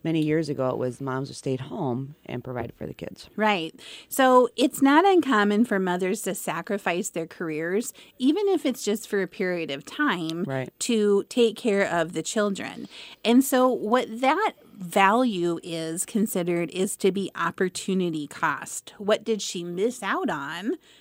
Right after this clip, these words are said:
Speaker 2: because she was spending time taking care of you?
Speaker 1: Right.
Speaker 2: So the opportunity cost of lost wages for someone making a median wage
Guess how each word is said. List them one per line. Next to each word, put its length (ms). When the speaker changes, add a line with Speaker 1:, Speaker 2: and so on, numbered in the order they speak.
Speaker 2:
because 360
she 200
was 200
spending 400
time 260
taking 420
care 280
of 100
you? 220
Speaker 1:
Right. 260
Speaker 2:
So 560
the 180
opportunity 840
cost 460
of 120
lost 460
wages 840
for 220
someone 520
making 540
a 240
median 640
wage 580